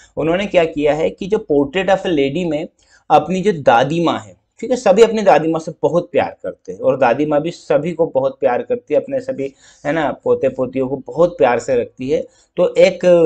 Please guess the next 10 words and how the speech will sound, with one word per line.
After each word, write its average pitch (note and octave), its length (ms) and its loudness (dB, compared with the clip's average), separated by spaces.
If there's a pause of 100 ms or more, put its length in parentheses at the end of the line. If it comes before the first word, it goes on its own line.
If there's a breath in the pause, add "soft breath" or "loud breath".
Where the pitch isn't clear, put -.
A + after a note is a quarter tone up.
(140)
जो D3+ 100 4
है, D#3+ 240 2 (420 soft breath)
अ, C3+ 220 2 (220)
पोते C#3 480 0
और D3+ 380 4
दादी C#3 460 0
के D#3+ 160 0
बीच D#3 360 -6
में F3 160 -2
जो D#3+ 140 -2